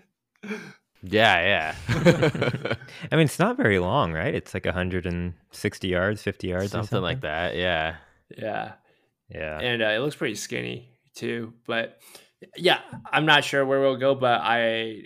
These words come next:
Speaker 3: imagine for at least some part of the day, we'll be just camping out at hole sixteen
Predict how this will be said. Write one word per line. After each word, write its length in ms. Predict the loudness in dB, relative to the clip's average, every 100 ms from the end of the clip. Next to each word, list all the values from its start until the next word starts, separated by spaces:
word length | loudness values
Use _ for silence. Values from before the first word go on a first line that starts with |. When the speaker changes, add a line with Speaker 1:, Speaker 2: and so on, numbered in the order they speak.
| -8
Speaker 3:
imagine 640 | -4 0 0 -2 -6 -8
for 140 | -6 -6
at 120 | -6
least 300 | -8 -12 -6
some 260 | -4 -4
part 260 | -6 -4 -2
of 100 | -4
the 100 | -10
day, 460 | -12 -10 -8 -6 -4
we'll 200 | -4 -4
be 220 | -6 -8
just 560 | -8 -8 -6 -8 -14 _
camping 380 | -6 -6 -6 -4
out 260 | 0 -2 -4 -4
at 200 | -4 -4
hole 200 | -8 -8
sixteen 640 | -8 -10 -10 -8 -6 -8